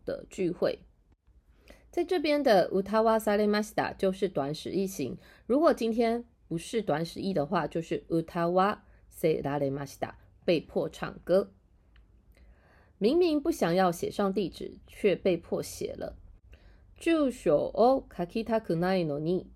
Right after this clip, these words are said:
書かされてしまいました。書かされて就是被迫写的短始一形。如果不是短始一的话，是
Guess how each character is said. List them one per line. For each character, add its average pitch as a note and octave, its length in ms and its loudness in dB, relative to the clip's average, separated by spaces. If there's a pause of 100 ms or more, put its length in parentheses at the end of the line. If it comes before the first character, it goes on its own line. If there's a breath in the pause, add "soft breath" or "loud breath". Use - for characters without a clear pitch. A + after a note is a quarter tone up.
(160)
書 D3 120 -10
か F3 200 -2
さ E3+ 200 -2
れ E3+ 160 0
て A#3+ 420 2
し - 220 -10
ま B2+ 160 -6
い C#3 80 -4
ま C#3 120 -4
し - 140 -14
た。 - 200 -8 (540 soft breath)
書 G3 120 -2
か B3+ 180 0
さ A#3+ 220 2
れ A3+ 100 4
て A#3 360 0 (120)
就 E3+ 240 0
是 - 380 -4 (160)
被 G3 180 4
迫 F3 320 0
写 - 260 -6
的 - 280 -4
短 D3 200 -2
始 E3 200 -10
一 - 180 -4
形。 - 340 -12 (840 soft breath)
如 A#3+ 120 2
果 E4 160 4
不 G3+ 120 0
是 A3+ 120 -4
短 F3 240 0
始 E3+ 140 -8
一 F3+ 140 -2
的 D3+ 120 2
话， E3+ 200 0
是 E3+ 300 -6